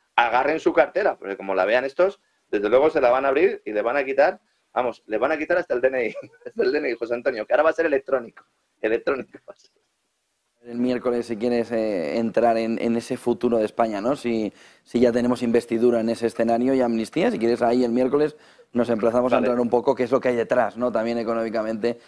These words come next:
Speaker 2: de ese acuerdo, ¿no? Y, y cómo va a significar lo del fla, cuánto va a salir,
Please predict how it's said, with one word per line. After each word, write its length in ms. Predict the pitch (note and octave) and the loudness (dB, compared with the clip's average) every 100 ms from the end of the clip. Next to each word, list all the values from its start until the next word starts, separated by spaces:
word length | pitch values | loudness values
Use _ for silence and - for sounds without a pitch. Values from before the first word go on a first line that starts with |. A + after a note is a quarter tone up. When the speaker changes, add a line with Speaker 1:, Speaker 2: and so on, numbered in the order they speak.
| _ _ | _ _
Speaker 2:
de 440 | - A#2 A2+ A2 - | -2 2 2 2 0
ese 240 | B2+ - | 0 2
acuerdo, 520 | B2 A2 C3 A#2 G2+ F#2 | 0 2 2 2 -4 -4
¿no? 200 | B2 - | -4 -4
Y, 340 | G#2+ G#2 G2 - | -4 -4 -2 0
y 180 | A#2+ | 0
cómo 260 | A#2+ C#3+ C#3+ | 4 4 4
va 80 | C3+ | 2
a 40 | |
significar 640 | - B2 A#2 A2+ G2+ A2+ | 0 -4 -2 0 2 2
lo 100 | A2 | 2
del 160 | A2 A2 | 2 0
fla, 460 | - C#3+ D3 D3+ - - _ - | 0 2 2 0 -4 -14 _ 0
cuánto 320 | C3 B2 B2 | 0 2 2
va 80 | A#2 | 2
a 40 | |
salir, 320 | A#2 A2+ A#2 | -2 0 0